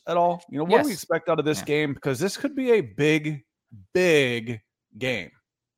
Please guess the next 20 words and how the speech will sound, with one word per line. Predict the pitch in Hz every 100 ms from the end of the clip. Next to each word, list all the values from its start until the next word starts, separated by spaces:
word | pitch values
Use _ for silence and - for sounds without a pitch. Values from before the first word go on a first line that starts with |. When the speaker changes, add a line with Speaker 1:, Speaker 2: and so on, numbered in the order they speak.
| _ _
Speaker 1:
in | 139 135
the |
mismatched | 127 120 127 110 -
uniforms. | 104 85 76 - - _ _ _ _ _ _ - _ _ _
Speaker 2:
I | 135 160
think | 156
this | 123 120
is |
gonna | 117 110 107
be |
an | 101
ugly | 95 95
game, | 90 87 - _ _
uh, | 123 107 87 87 -
for | - 135 110 98
both | 131 131
sides | - 113 107
of | 107
the | 101
ball. | 110 107 107